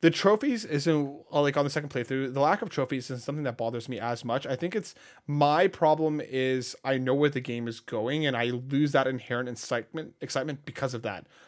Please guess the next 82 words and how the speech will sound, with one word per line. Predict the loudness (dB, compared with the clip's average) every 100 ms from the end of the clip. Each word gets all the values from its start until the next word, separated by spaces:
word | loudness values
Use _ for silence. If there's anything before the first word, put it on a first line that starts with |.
| 0
A | 6
lot | 8 8
of |
the | 6
time, | 4 4 2
like, | 2
when |
I | 0
try | 2 0
and | 0
replay | -4 -2 -2
a | 0
game, | 0 2 4
I'll | 2
start | 2 4 6
it, | 4 2
put, | -2
like, | -2 -4
three, | -2 -2
four, | 2 2
five | 4 4 4 2
hours | 2 0 -4
into | 0 0
it, |
and | 0
then | -2
fall | 0 2
back | 4 2 2
off | -2
just | -2 -6
because, | 0 0
again, | 2 2 2 -4 -14 4
I | 6
could | 6 6
love | 8 8
the | 2
game | -2
to | -2
pieces. | -4 -4 -4 -4
It's | -6 0
not | 4 4
about | 8 8 8 2 -16 0
how | 2
much | 4 4
I | 2
enjoy | 2 0 0
the |
game. | -2 -2 0 -2
It's | -2
just | -2 0
that, | 2
like, | 2 0 -6 -20 _ _ _ _ -6
once | 4 6 6
I | 4
know | 6 6
where | 6 4 2
the | 2
game | -2
is | -2
going, | 0 0 2 2
where | 2 4
I'm |
gonna | 2
be | -2
doing, | 0 0 2
where | 0
the | 0
story | -2 0 0
leads, | 0 -2 -4
what |
the | -8
characters | -4 -2 -2 -2
are | 0
like, | 2 0 0
I | -4 0
kinda | 2 2
lose | 2 0 0
that | 0
motivation | -2 -4 -6 -4
a | -2
little | 2 2
bit. | 4 2